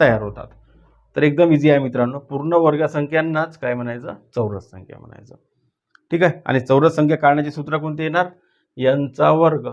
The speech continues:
जर एन ही चौर-, एन ही एक संख्या असेल, कितव्या क्रमांकाची संख्या आहे ते आपल्याला शोधायची असेल, तर चौरस संख्या शोधण्यासाठी त्या संख्येचा वर्ग करायचा. जसं तुम्हाला समजा तुम्हाला अठ्ठावीसवी,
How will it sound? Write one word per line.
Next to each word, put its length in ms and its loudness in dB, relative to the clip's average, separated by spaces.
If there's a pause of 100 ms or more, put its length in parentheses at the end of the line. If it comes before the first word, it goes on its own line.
(600)
जर 140 2
एन 260 4
ही 160 -2
चौर-, 420 -2
एन 300 0
ही 400 -8 (680)
एक 200 0
संख्या 400 2
असेल, 300 -2 (220)
कितव्या 280 0
क्रमांकाची 500 -4
संख्या 320 -4
आहे 100 -2
ते 60 -2
आपल्याला 300 -6
शोधायची 340 0
असेल, 400 -6 (460)
तर 60 -4
चौरस 440 2
संख्या 280 -2
शोधण्यासाठी 520 -4
त्या 180 -2
संख्येचा 460 -10 (200)
वर्ग 260 -2
करायचा. 360 -8
जसं 220 -4
तुम्हाला 420 -4 (580)
समजा 220 2
तुम्हाला 520 2 (160)
अठ्ठावीसवी, 720 2